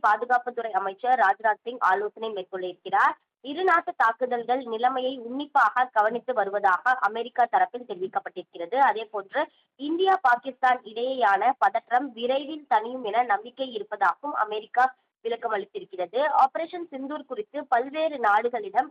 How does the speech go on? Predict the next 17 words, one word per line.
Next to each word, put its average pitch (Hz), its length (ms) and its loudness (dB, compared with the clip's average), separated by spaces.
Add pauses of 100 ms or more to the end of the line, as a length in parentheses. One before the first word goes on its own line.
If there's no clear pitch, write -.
(140)
இந்தியா 254 340 2
தன்னுடைய 226 480 0
விளக்கத்தை 226 460 -6
அளித்திருக்கிறது. 190 880 -6 (280)
அந்த 311 260 0
வகையில் 302 400 -8
பார்த்தோம் 226 360 -2
என்றால், 208 420 -2 (260)
அஹ், 247 140 2
குறிப்பாக, 330 680 0 (280)
அஹ், - 680 2
ஆபரேஷன் 370 640 -2
சிந்தூர் 285 320 -6
என்ற 226 260 0
பெயரில் 214 520 -6
பாகிஸ்தானில் 277 760 2
இருக்கக்கூடிய 226 720 -4